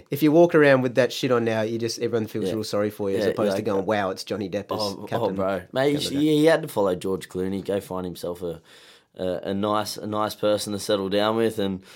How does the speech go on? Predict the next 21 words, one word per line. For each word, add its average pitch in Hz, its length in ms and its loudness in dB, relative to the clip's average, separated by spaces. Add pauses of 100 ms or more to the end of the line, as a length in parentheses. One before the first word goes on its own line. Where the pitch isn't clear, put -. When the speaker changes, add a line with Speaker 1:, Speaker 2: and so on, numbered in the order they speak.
(220)
Speaker 2:
not 110 260 2
be 113 120 8
a 107 80 8
ladies' 113 400 4
man 120 220 4
anymore. 120 480 2
And 107 180 -2
Speaker 1:
Yeah. 104 160 2 (140)
Speaker 2:
Johnny 113 260 -4
Depp 117 240 -2
just 107 180 -12
can't 110 220 -8
do 131 160 -12
that. 135 160 -14 (140)
Speaker 1:
I've 120 80 0
got 127 80 6
another 123 260 4
loser 120 240 -2
for 123 160 -4
you. 131 100 -6 (180)
Speaker 2:
Who? 110 200 -6